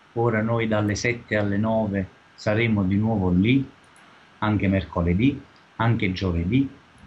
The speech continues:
per raccogliere le adesioni alla partecipazione di questa manifestazione da parte delle famiglie dei detenuti che sono in fila e che,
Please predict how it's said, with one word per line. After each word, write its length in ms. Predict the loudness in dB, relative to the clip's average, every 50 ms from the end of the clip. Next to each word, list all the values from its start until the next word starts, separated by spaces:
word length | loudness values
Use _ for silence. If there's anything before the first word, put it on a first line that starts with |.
| -10 -4
per 200 | -2 0 0 0
raccogliere 800 | 0 -2 -4 -4 -4 -2 0 2 2 2 0 0 0 0 0
le 260 | 0 0 0 2 2 2
adesioni 840 | 0 0 0 -2 -2 -2 0 0 2 4 4 2 2 0 -2 -4 -6 -10 -18 -20 -20 -20 -20 -20 -20 -20 _ _ -4
alla 140 | -2 0 2
partecipazione 920 | 2 0 0 -2 -4 -6 -4 -2 -2 -2 -2 -2 -4 -2 0 0 2 2
di 140 | 2 2 2
questa 280 | 2 0 -2 -2 0 2
manifestazione 1040 | 2 4 2 2 0 -2 -6 -8 -8 -8 -8 -6 -2 0 2 4 4 4 2 2 0
da 100 | 0 0
parte 420 | 0 0 -2 -2 -4 -6 -8 -8
delle 220 | -6 -2 -2 -2 -2
famiglie 440 | -2 0 2 4 4 4 4 4 2
dei 120 | 0 0
detenuti 600 | -2 -2 -2 0 2 4 4 4 2 0 -4 -10 -18 -20 _ _ _ _ _ _ _
che 120 | _ -8 -8
sono 340 | -6 -2 0 2 4 4
in 140 | 4 2 2
fila 440 | 2 0 0 2 2 2 0 -2 -6 -10 -14 _ _ _ _ _ _ _ _ _ _ _ _ _
e 180 | -4 -4 -4 -2
che, 340 | 0 0 0 0 0 -2